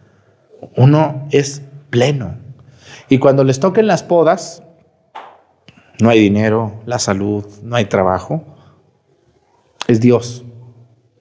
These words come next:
que te está preparando para algo más grande. No te enojes con Dios. Más bien pídele oportunidades. "Señor, me está yendo bien mal,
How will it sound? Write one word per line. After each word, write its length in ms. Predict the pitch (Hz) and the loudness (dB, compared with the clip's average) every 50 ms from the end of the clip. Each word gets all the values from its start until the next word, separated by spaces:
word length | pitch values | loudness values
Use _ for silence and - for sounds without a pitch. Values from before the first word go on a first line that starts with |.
| _ _ | _ _
que 80 | - 104 | -6 -4
te 100 | - 107 | -4 -4
está 640 | 95 101 107 120 117 123 - - - - - - - | -6 -4 -2 0 0 0 -2 -4 -10 -16 -20 -20 -10
preparando 520 | - 107 110 - 101 92 85 85 85 87 - - - - - - _ _ _ _ _ _ _ _ _ _ _ _ _ _ _ _ _ _ _ _ _ | -8 -6 -4 -4 -6 -6 -6 -10 -14 -16 -18 -20 -20 -20 -20 -20 _ _ _ _ _ _ _ _ _ _ _ _ _ _ _ _ _ _ _ _ _
para 160 | 113 101 98 | -2 0 0
algo 160 | 101 104 110 | 0 0 0
más 200 | 110 104 101 101 | -2 -2 -2 -4
grande. 260 | 92 92 98 95 101 | -6 -8 -10 -10 -8
No 160 | 98 101 107 | -8 -6 -4
te 80 | 101 143 | -4 -2
enojes 580 | 127 120 110 101 - 110 - - - - - - | -2 -2 -4 -6 -8 -12 -14 -14 -16 -16 -16 -12
con 180 | - - 92 90 | -12 -12 -12 -12
Dios. 400 | - - - - - - - - _ _ _ _ _ _ _ _ _ _ _ _ _ _ _ _ _ _ _ _ | -14 -14 -14 -16 -18 -20 -20 -20 _ _ _ _ _ _ _ _ _ _ _ _ _ _ _ _ _ _ _ _
Más 160 | - 120 110 | 0 0 2
bien 160 | 120 120 110 | 2 0 0
pídele 300 | 113 117 110 113 113 110 | 0 0 0 0 0 -2
oportunidades. 680 | 104 - - 101 - - 98 90 90 87 80 85 92 92 | -4 -6 -8 -10 -8 -8 -8 -8 -8 -8 -10 -12 -14 -16
"Señor, 380 | - - - 107 107 110 110 110 110 107 - - - - - - - - - - - - - _ | -14 -10 -8 -6 -6 -6 -6 -8 -12 -14 -16 -18 -20 -20 -20 -20 -20 -20 -20 -20 -20 -20 -16 _
me 80 | - 95 | -4 -2
está 180 | 101 104 107 104 | -2 0 0 -2
yendo 260 | 104 110 107 101 101 | -2 -2 -4 -6 -4
bien 200 | 87 113 160 143 | -2 -2 -2 -2
mal, 220 | 117 110 95 104 | -2 -4 -6 -6